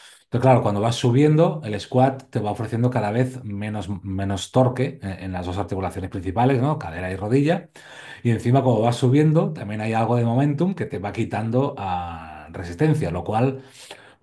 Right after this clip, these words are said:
el squat tiene una gran resistencia abajo, pero luego el, el resto de subida no tiene demasiada resistencia.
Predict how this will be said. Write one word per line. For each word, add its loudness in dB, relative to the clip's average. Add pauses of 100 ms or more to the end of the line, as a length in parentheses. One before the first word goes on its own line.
(120)
el -8
squat -2
tiene 4
una 2
gran 2
resistencia 2
abajo, -2
pero -2
luego 0
el, 2
el -6
resto -4
de -2
subida -4
no -6
tiene 0
demasiada -10
resistencia. -16